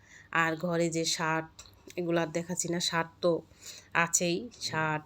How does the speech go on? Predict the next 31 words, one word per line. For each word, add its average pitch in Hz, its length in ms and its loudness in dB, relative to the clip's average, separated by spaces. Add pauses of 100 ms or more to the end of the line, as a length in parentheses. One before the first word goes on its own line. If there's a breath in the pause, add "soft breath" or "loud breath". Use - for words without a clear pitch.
প্যান্ট 156 280 2
এগুলো 156 220 -2
তো 156 140 -4
আছেই। 190 460 -2 (200)
তো 147 240 -6 (520 loud breath)
এই 190 220 6
মেয়ের, 185 380 4 (120)
উম, 156 380 -2
সাদা 170 400 0
ড্রেস, 165 360 -2
এবার 170 260 0
মেয়ের 180 320 2
অত 180 440 -2 (180)
চার 156 240 -2
পাঁচটা 175 280 -2
ড্রেস 165 500 -2
কেনা 165 320 -2
হয়নি, 165 380 -2 (680 loud breath)
উম, 156 340 -8 (180)
দুটো 190 320 0
ড্রেস 170 460 -2
কেনা 170 240 -2
হয়েছে। 165 520 0 (280)
আমি 165 320 -2
বলেছি 165 500 0
অত, 165 180 -4
অত 156 220 -4
ড্রেস, 156 460 -2
আহ, - 280 -10
দরকার 160 380 -6
নেই 190 240 -4